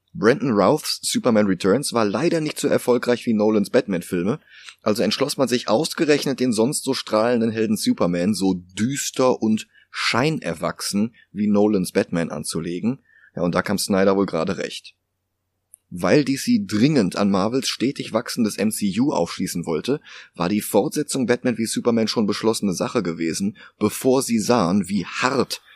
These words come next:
Man of Steel hinter den Erwartungen zurückgeblieben war.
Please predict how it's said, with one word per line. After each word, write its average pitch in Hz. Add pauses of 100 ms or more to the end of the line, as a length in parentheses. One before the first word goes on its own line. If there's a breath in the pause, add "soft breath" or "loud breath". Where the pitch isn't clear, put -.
(120)
Man 98
of 101
Steel 110
hinter 127
den 113
Erwartungen 98
zurückgeblieben 101
war. -